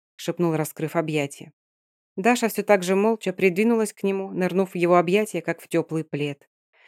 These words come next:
В этот раз Дарья потянулась за поцелуем первой. Вино ли ударило ей в голову, окружающая ли обстановка этому способствовала, или это витало в воздухе с самого начала, но да, в этот раз она сама к нему потянулась.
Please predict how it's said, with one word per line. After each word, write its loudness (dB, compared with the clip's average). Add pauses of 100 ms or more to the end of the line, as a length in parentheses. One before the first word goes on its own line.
(260)
В 2
этот 4
раз 6
Дарья 6
потянулась 2
за 0
поцелуем -2
первой. -2 (320)
Вино 4
ли 2
ударило 4
ей 4
в -6
голову, 0 (120)
окружающая 2
ли 4
обстановка 2
этому -2
способствовала, 0 (340)
или 4
это 6
витало 4
в 0
воздухе 0
с -4
самого 2
начала, 0 (280)
но 6
да, 4
в 2
этот 2
раз 4
она 4
сама 0
к -16
нему 0
потянулась. -4